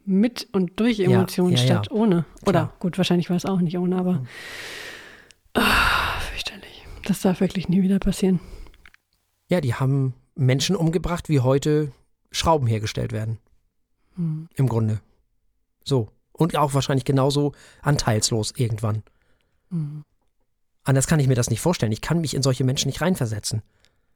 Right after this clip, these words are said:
Speaker 1: Anders ist doch, ist das doch auch nicht auszuhalten. Also, äh, so viele Leute können ja schon <laughs> statistisch nicht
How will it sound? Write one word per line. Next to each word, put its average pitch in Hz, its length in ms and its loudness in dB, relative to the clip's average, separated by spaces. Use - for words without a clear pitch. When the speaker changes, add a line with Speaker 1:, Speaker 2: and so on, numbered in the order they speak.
Speaker 1:
Anders 160 260 -2
ist 196 160 -2
doch, 196 280 -6
ist 233 240 -10
das 185 100 -8
doch 175 120 -8
auch 196 100 -6
nicht 165 160 -10
auszuhalten. 180 580 -4
Also, 196 340 0
äh, 233 220 -10
so 220 140 0
viele 214 200 0
Leute 202 280 2
können 214 220 0
ja 196 260 2
schon 208 320 0
<laughs> - 0 -
statistisch - 640 0
nicht 220 300 0